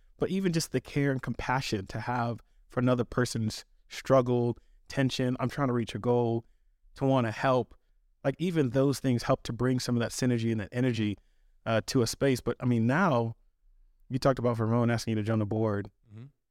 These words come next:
Speaker 1: You know, that kind of presence has, like, a
Speaker 2: Mm-hmm.
Speaker 1: greater influence now. Like, how does, how do you see that sort of playing a part in regards to, like,
Speaker 2: Presence is the thing I focus on the most right now in my life. Uh, my daughter's four.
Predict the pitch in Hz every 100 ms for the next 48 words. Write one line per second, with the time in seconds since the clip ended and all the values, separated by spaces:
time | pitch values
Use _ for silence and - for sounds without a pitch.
0 | _ 127 113 110 147 - - 151 135 -
1 | - 135 120 117 110 - - - _ _
2 | - 143 131 117 107 127 110 - - 123
3 | 127 123 135 131 117 139 - 101 98 110
4 | 107 107 - _ _ _ _ - 131 123
5 | 151 143 147 151 160 143 - 120 123 120
6 | 123 117 - 120 113 110 113 110 113 110
7 | 113 110 - 107 98 98 - _ _ _
8 | _ _ _ _ _ - _ - _ _
9 | - - 139 170 170 139 123 107 123 117
10 | 110 120 107 117 110 104 98 98 92 87
11 | - - 98 92 85 - - _ _ _
12 | - 113 107 104 101 98 95 98 95 98
13 | 98 - - 104 107